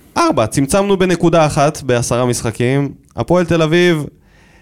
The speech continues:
שהיו מתחתנו, נשארו מתחתנו עם פחות או יותר אותו ההפרש שהיה לפני שש, ועכשיו הפך להיות שבע. ככה שזזנו בנקודה, עשרה משחקים, נקודה אחת קדימה, <laughs> כלום לא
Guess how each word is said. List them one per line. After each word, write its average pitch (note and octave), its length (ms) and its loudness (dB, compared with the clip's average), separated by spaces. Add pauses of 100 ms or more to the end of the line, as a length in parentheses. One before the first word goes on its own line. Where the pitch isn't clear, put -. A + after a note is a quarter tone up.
(120)
שהיו D3 320 2
מתחתנו, F3+ 680 2
נשארו D#3+ 420 2
מתחתנו F3+ 760 0
עם C3 180 -4
פחות C#3+ 280 0
או D#3+ 60 2
יותר D3+ 360 0
אותו F3+ 380 0
ההפרש E3+ 640 0 (300)
שהיה B2 220 2
לפני B2+ 360 0
שש, F3+ 540 -2
ועכשיו A#2+ 440 0
הפך A#2 260 -2
להיות A2+ 240 2
שבע. D#3+ 360 0 (520)
ככה C#3+ 240 -2
שזזנו C#3+ 1000 0
בנקודה, F3+ 540 2
עשרה F3+ 400 0
משחקים, F#3+ 560 -2
נקודה D3+ 360 0
אחת C#3 200 -4
קדימה, E3 460 -2 (200)
<laughs> - 280 -20
כלום E3+ 260 2
לא E3+ 60 4